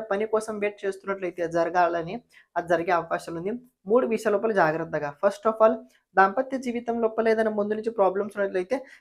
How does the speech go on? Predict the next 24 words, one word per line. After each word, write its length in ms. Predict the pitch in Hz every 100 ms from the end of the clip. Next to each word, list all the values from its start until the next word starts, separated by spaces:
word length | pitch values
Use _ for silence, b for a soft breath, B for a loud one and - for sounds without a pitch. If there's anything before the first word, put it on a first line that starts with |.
| _
దాన్ని 200 | 202 202
తొందరగా 380 | 202 190 190 202
క్లియర్ 320 | 208 202 196
చేసుకోండి. 380 | 185 165 - 175
ఎందుకంటే 300 | 196 208 208
రాహు 300 | 196 180 180 240
Saturn 340 | 240 196 202
కాంబినేషన్ 460 | 202 190 196 196 196
అవ్వడం 200 | 185 185
వల్ల 160 | 175 196 240 B B 233
మిస్‌అండర్‌స్టాండింగ్స్ 800 | 240 - 196 196 196 196 196 196
అయ్యే 140 | 180
అవకాశాలు 420 | 175 165 170 196 -
ఎక్కువగా 400 | 190 - 214 165 165 -
ఉండబోతున్నాయి. 580 | 202 180 165 160 143 139 b b -
సెకండ్, 460 | - 220 240 254 -
ఎవరైతే 420 | 208 214 220 226
పెళ్లి 300 | 240 202 226 226
చేసుకోబోతున్నారో 720 | - - 208 202 196 196 208
లేకపోతే 420 | 214 208 214 226 226
పెళ్లి 220 | 196 208
కోసం 320 | 202 196 202 202 196 - _
సంబంధం 480 | - 180 190 202 208
వెతుకుతున్నారో 580 | 190 190 180 180 175